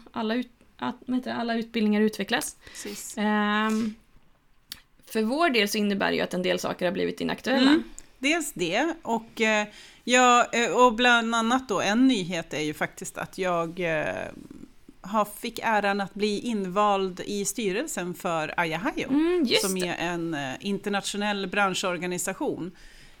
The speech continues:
Speaker 1: Mm.
Speaker 2: Eh, och det innebär att, eh, jag kommer att, eh, hantera deras, eh,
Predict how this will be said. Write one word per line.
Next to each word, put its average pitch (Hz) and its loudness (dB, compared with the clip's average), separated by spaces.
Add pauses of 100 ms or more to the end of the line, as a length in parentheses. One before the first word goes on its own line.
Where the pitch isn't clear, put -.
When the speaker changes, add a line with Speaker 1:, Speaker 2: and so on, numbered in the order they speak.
Speaker 1:
Mm. 294 2
Speaker 2:
Eh, 190 4
och 220 0 (180)
det 262 4
innebär 196 2
att, - -6
eh, 196 0
jag 175 0
kommer 175 -2
att, - -6
eh, 62 -8
hantera 175 -2
deras, 120 -4
eh, 80 -8